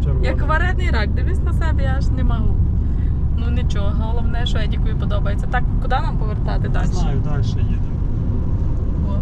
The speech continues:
Speaker 2: а тебе в Пирятині, хто не бачив, показую. <laughs> Все, це я жартую. Все, здали полуничку на шістсот гривень. Тут
Speaker 1: Останню
Speaker 2: в
Speaker 1: на
Speaker 2: Пирятині.
Speaker 1: сьогодні.
Speaker 2: Да.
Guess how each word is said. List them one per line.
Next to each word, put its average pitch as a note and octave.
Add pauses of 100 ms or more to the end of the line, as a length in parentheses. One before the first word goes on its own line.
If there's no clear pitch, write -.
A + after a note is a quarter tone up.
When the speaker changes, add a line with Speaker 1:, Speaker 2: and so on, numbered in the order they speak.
(140)
Speaker 2:
а E4
тебе -
в -
Пирятині, - (340)
хто A#3
не A#3
бачив, A#3+ (920)
показую. A#3+ (680)
<laughs> -
Все, -
це -
я -
жартую. - (1160)
Все, - (180)
здали G#3+ (240)
полуничку -
на A#3+
шістсот - (100)
гривень. - (260)
Тут - (140)
Speaker 1:
Останню D3
Speaker 2:
в -
Speaker 1:
на C#3+
Speaker 2:
Пирятині. C#3
Speaker 1:
сьогодні. D3 (320)
Speaker 2:
Да. -